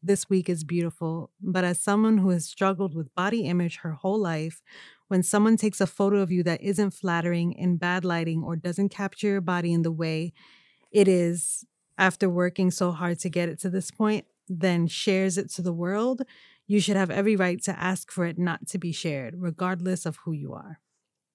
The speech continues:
So ap-, apparently what she's saying is that,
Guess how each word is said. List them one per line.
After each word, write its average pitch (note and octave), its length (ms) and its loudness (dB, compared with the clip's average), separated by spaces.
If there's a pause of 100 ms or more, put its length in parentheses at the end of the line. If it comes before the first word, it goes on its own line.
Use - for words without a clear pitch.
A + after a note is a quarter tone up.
(1200)
So F#3+ 380 6
ap-, - 140 -8 (100)
apparently A#3 440 4
what G3+ 160 4
she's G3+ 260 2
saying F#3 300 2
is E3 180 -2
that, D#3+ 400 0